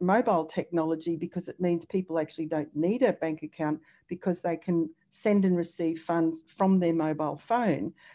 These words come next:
And what blockchain enables is direct peer-to-peer transfer of funds, which means you don't have to go through a bank or a financial institution or Western Union or something like that to send funds. So it makes it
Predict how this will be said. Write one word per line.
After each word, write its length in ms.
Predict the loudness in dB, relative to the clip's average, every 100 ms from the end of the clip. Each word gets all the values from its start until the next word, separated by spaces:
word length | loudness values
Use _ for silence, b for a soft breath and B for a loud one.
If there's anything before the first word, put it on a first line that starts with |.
| b
And 260 | 2 4 4
what 360 | 4 4 2 2
blockchain 560 | 0 0 -2 0 2
enables 560 | 2 2 0 0 -4 -2 -2
is 160 | -2
direct 500 | 0 0 2 0 -6
peer-to-peer 720 | -4 0 0 -2 -12 -4 -2 -2
transfer 800 | -2 -2 -2 -4 -2 0 -2 -6 b b b
of 160 | -2
funds, 360 | 0 0 0 -2
which 240 | -4 -4
means 240 | 0 0 0
you 60 |
don't 240 | 0 0 0
have 180 | -2 -4
to 60 |
go 220 | -2 -2
through 220 | -2 -4 -4
a 40 |
bank 420 | 0 2 2 0
or 60 | -4
a 60 |
financial 500 | -4 -2 0 -2 -4
institution 880 | -6 -6 -12 -8 -6 -4 0 0 0 B B B
or 260 | 0 2 4
Western 480 | 2 -2 -2 -2 0
Union 380 | 2 2 2 0
or 80 |
something 400 | -2 -4 -4 -2
like 300 | -2 -2 -2
that 200 | -6 -6
to 80 | -10
send 380 | -6 -2 0 0
funds. 400 | 0 0 0 -2
So 140 | -2
it 100 | -2
makes 320 | -2 -4 -4 -6
it 160 | -6